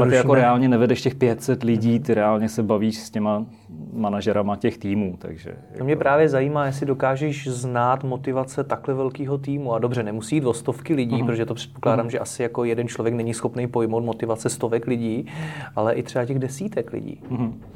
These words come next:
Speaker 1: Jde to?
Speaker 2: U, u mě to nikdy nebylo o těch desítkách. Jako musím říct, že třeba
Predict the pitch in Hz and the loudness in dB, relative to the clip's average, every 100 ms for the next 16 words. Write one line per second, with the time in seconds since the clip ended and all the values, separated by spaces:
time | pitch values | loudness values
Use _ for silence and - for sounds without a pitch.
0 | - - 185 - - - - 127 139 135 | -20 -6 -6 -6 -18 -12 -2 0 2 2
1 | 147 160 156 147 151 139 147 143 139 147 | 4 4 4 4 4 6 6 4 2 0
2 | 139 131 - 151 147 113 107 110 123 143 | 2 0 0 -8 -4 -2 -2 -2 2 4
3 | 139 139 139 - - 131 135 135 160 143 | 4 0 -10 -18 -12 -4 -4 2 2 4
4 | 143 147 139 139 139 131 120 95 | 4 4 2 2 2 4 4 4